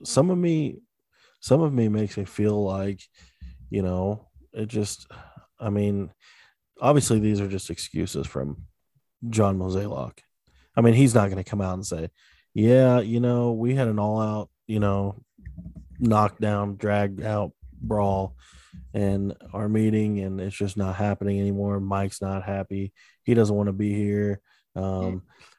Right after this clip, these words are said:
Speaker 1: but even, even Shildt is reported as saying that he was shocked.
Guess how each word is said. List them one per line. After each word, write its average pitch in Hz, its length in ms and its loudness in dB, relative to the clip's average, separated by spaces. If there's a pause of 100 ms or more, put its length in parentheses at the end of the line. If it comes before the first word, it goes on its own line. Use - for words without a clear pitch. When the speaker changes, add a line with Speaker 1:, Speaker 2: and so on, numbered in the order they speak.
(500)
Speaker 1:
but 123 160 2
even, 160 400 2
even 165 320 0
Shildt 135 420 -2
is 101 180 -4
reported 107 440 0
as 95 120 -4
saying 98 320 -2
that 92 140 -6
he 110 160 -4
was 101 200 -2
shocked. - 680 -12